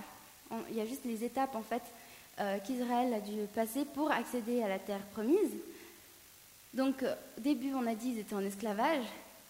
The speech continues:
Pour nous, on peut faire le parallèle. Euh, quand on connaissait pas Jésus, on était esclaves du péché.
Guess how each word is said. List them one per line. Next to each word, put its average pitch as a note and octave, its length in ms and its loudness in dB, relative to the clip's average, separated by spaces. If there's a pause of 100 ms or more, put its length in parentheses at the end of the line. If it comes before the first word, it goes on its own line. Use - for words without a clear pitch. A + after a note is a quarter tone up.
(240)
Pour A#3+ 160 0
nous, C#4 180 6
on C4+ 80 2
peut A3+ 100 -6
faire G#3+ 180 2
le G#3 80 0
parallèle. G3+ 520 0
Euh, G3 260 -6 (680)
quand A3+ 180 -6
on A3 60 -6
connaissait G#3 340 -4
pas G#3 120 -4
Jésus, G#3+ 220 -4
on A3 120 -4
était G3 160 -8
esclaves G3 280 -6
du G3 100 -12
péché. G3+ 360 -8